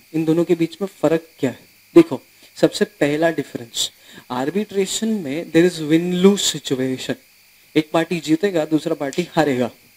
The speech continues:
एक पार्टी को बोला जाएगा that you are liable to do something for the other party। So, but obvious, एक party का जीतना जरूरी है और एक partner,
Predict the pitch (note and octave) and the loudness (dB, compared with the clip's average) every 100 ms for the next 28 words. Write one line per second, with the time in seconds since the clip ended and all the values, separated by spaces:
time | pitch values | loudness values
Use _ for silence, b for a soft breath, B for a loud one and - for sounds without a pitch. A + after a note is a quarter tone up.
0 | _ _ - C#3+ D#3+ D3 D#3 F#3+ G3 b | _ _ -6 -2 -2 -2 2 2 2 b
1 | b b D3+ D#3+ G3 D#3 C#3 D#3 D#3 D3 | b b 2 6 6 4 2 2 0 0
2 | D#3 D#3+ C#3 B2 C#3+ E3+ F3+ - E3 E3 | 2 2 4 2 4 2 2 4 6 6
3 | E3 D3+ C#3+ D#3+ D#3 C#3 E3+ - E3 - | 4 0 -4 -4 -4 -2 0 2 2 2
4 | A2+ - G#2 _ _ _ _ _ - D#3 | 0 -2 -14 _ _ _ _ _ 4 4
5 | - - D3 F#3+ F#3+ D#3 C3+ F#3 - - | 2 -20 6 6 6 0 0 -2 -4 -4
6 | E3 D#3+ E3 D3+ E3+ E3 D#3+ - D#3+ - | -2 2 2 2 0 0 0 -2 -6 -2
7 | F3+ C#3+ C3 C#3+ F#3 F#3 D3+ C3+ - b | -4 0 4 6 6 2 0 0 0 b
8 | b b C#3 D3+ D3 C3 - F#3 | b b -4 -2 -4 -10 -4 -6